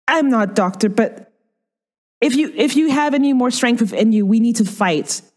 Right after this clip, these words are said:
We need to save those caravan guards. Please, let's focus on that.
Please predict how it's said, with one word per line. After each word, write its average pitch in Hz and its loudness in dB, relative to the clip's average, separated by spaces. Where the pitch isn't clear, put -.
We 226 4
need 240 2
to 233 2
save 220 0
those 196 2
caravan 196 0
guards. 147 -4
Please, 226 -2
let's 214 0
focus 214 0
on 185 0
that. - -6